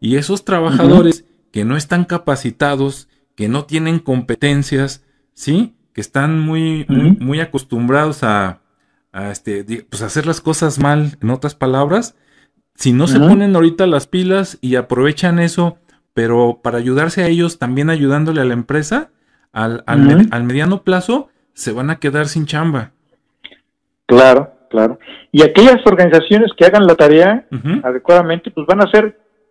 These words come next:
Speaker 2: muy rentables, muy competitivas, van a ser un, un modelo, ¿no? A seguir.
Speaker 1: Sí.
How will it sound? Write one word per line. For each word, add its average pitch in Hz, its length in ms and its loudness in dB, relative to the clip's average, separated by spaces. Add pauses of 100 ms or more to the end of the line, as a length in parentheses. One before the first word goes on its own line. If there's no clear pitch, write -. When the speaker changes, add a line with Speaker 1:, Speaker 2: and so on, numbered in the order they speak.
(120)
Speaker 2:
muy 170 180 0
rentables, 190 600 2
muy 196 120 -4
competitivas, 180 680 -4
van 175 140 0
a - 40 -4
ser 185 120 0
un, 185 280 -4
un 170 100 -2
modelo, 180 460 6
¿no? 202 240 -4
A 117 120 -14
seguir. 151 420 -2 (100)
Speaker 1:
Sí. 131 240 -6